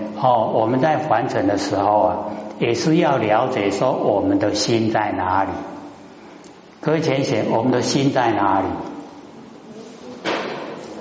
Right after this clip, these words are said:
这个哦，就是最高品质了。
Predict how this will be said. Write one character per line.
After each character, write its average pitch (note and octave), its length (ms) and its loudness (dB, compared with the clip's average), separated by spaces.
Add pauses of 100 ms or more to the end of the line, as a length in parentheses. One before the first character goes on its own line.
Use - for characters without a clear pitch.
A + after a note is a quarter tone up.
(1300)
这 D#3+ 140 0
个 B2+ 260 2
哦， G2+ 320 0 (180)
就 C3+ 200 0
是 C3+ 220 0
最 C3 260 0
高 B2+ 260 2
品 F#2+ 340 0
质 - 180 -4 (220)
了。 E2+ 80 -6